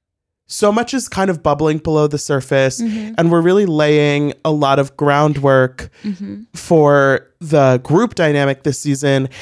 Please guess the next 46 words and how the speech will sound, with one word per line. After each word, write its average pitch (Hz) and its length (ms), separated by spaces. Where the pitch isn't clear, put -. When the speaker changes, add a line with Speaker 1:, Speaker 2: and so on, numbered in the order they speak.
Speaker 1:
And 220 140
then 226 80
on 214 100
top 208 260
of 170 100
that, 165 260
of 165 160
course, - 540
the 160 160
stuff - 300
with 156 120
Whitney 135 600
is 135 420
Speaker 2:
Oh. 196 120
Speaker 1:
so 180 480
intense. 120 500
Speaker 2:
It's - 100
so 190 220
intense. 180 260
Speaker 1:
And 165 120
that 180 160
scene 190 480
with 170 160
Justin, 151 480
I 190 80
mean, 208 140
I 208 60
know 214 160
we 233 160
had 185 200
it, 165 180
Speaker 2:
Oh 208 60
my 185 100
God, 156 160
it 180 40
Speaker 1:
we'd 220 80
Speaker 2:
was 190 100
Speaker 1:
seen 240 200
a 220 60
little 170 240
Speaker 2:
so 156 60
Speaker 1:
bit, 170 240
you 190 120
know, 127 180
in 180 180
the 160 120